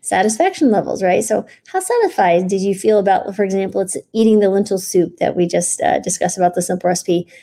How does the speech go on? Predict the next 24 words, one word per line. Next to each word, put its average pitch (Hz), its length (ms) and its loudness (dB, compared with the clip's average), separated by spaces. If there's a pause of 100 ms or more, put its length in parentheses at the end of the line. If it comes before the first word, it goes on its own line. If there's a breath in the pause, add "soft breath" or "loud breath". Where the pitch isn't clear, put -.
(120)
compared 247 440 0
to 247 120 -8
your 220 140 4
usual 214 460 2
meals? - 480 -4 (200 soft breath)
How 202 140 -2
did 208 160 4
you 214 100 0
feel 208 420 2
afterwards? 185 800 -2
Do 180 80 0
you 175 100 0
have 175 160 0
more 170 240 0
energy? 202 380 4
Did 185 160 2
you 170 80 0
sleep 214 400 -2
better? 202 460 0 (440 loud breath)
Um, 180 260 -4
anything 226 380 2
change 190 420 -2
at 240 100 2
all? 254 340 0